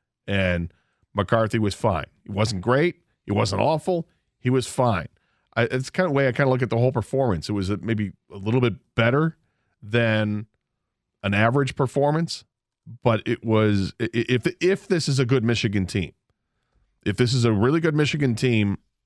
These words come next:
then I'm not gonna come away being completely impressed with that. I think there's still a lot of questions about Michigan's team because they haven't been tested yet. They'll be tested in a couple weeks. They're not gonna get tested this week. There's no such thing as a trap game when you start the season,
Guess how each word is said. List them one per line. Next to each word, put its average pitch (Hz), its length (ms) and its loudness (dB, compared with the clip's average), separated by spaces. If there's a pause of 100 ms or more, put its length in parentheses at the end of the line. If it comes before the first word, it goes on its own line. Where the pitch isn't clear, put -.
(120)
then 113 260 0
I'm 110 160 2
not 117 160 0
gonna 110 160 0
come 107 160 0
away 101 220 2 (120)
being 98 260 0 (200)
completely 110 400 -2
impressed 127 380 0
with 131 160 -2
that. 139 280 -2 (680)
I 113 80 4
think 135 120 4
there's 113 140 2
still 123 180 0
a 95 40 0
lot 107 320 0
of 120 80 -2
questions 104 440 -2
about 98 240 -4
Michigan's 95 440 -4
team 101 440 0
because 101 260 -2
they 98 100 -2
haven't 110 280 -2
been 98 140 0
tested 92 500 -4
yet. 73 300 -10 (440)
They'll 123 100 0
be 139 120 0
tested 135 420 -2
in 104 100 -2
a 101 40 -4
couple 104 300 -2
weeks. 110 340 -4
They're 95 100 -6
not 101 140 -2
gonna 120 120 -2
get 120 140 -2
tested 123 360 -4
this 120 220 -2
week. 98 320 -4 (420)
There's 101 180 -4
no 123 140 0
such 113 240 -4
thing 120 160 0
as 110 80 2
a 107 40 0
trap 110 380 -2
game 104 180 0
when 101 120 0
you 92 60 -4
start 101 260 -2
the 98 80 -6
season, 90 420 -2